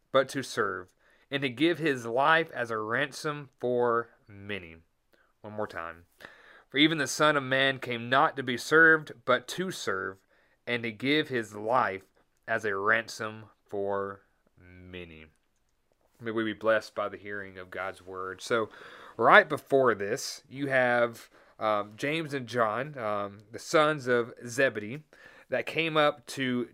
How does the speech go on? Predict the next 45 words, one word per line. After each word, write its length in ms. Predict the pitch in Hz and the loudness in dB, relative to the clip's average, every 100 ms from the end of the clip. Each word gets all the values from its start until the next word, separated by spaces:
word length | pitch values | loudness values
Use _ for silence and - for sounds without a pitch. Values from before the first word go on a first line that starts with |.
| 120 | -12
Jesus 600 | 117 131 120 120 127 - | -6 -4 -2 -4 -4 -10
and 120 | 110 | -14
said, 380 | - 123 113 113 - - - | 0 4 4 0 -10 -14 -2
"No, 280 | 117 107 - _ _ _ _ - | 0 0 -8 _ _ _ _ -10
teacher, 560 | 196 196 - 113 139 _ _ _ - | -6 -6 -6 -6 -8 _ _ _ -6
we 120 | 135 | 2
want 260 | 170 160 | 4 4
you 100 | 160 | 0
to 60 | 139 | -2
do 120 | 147 | -2
for 240 | 147 127 139 | -2 -2 2
us 300 | 135 135 - | 0 0 0
whatever 280 | 123 135 | 2 2
we 160 | 123 110 | 0 0
ask 280 | 104 - - | -2 -6 -14
of 120 | 85 | -20
you." 180 | 80 80 _ _ - | -20 -20 _ _ -6
And 200 | 113 113 | -2 2
they 140 | 131 | 2
wanted 360 | 123 139 139 127 | 2 0 0 -4
to 280 | 127 120 - | -4 -4 -6
sit 380 | - 160 175 | -4 0 0
at 180 | 170 139 | 0 -4
the 100 | 113 | -2
right 420 | 110 110 127 135 | -2 0 0 0
hand 400 | 110 117 123 120 | -6 -6 -4 -4
of 180 | 110 104 | -6 -6
God. 300 | 95 82 80 82 _ _ - - - - - | -6 -6 -6 -12 _ _ -20 -20 -20 -20 -6
Um, 180 | 107 110 | -2 0
they 80 | |
wanted 200 | 113 120 | 0 0
to 120 | 117 113 | -2 -4
know 60 | |
who 100 | 113 | -4
was 180 | 104 101 | -6 -4
best. 460 | 101 160 165 165 - | 4 4 4 -2 -4
They 80 | |
wanted 200 | 113 113 | -4 -4
to 60 | 113 | -4
know 160 | 110 104 | -4 -2
who 180 | 120 | -2
was 160 | 120 107 | -2 -4
the 80 | 95 | -10
better 500 | 98 127 139 131 131 - | -2 0 2 0 -4 -14
disciple, 720 | - - 139 165 170 170 | -8 2 2 2 -2 -8